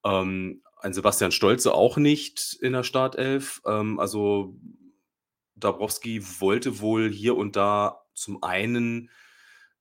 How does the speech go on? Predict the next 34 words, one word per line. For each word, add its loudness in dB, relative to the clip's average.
deutlich -2
noch -6
mal 0
zeigen, 0
dass -4
nicht -8
jeder 0
eine -4
Stammplatzgarantie -2
hat, -2
ähm, -4
was -8
jetzt -10
Lindenmeiner -2
betrifft. -6
Manche -4
waren 0
vielleicht -6
auch -4
noch -6
nicht -10
wieder -4
ganz -4
so -6
fit. -6
Und -8
insgesamt, -2
dass -2
man 0
erstmal 0
etwas -4
defensiver 0
auftritt -2
gegen, -4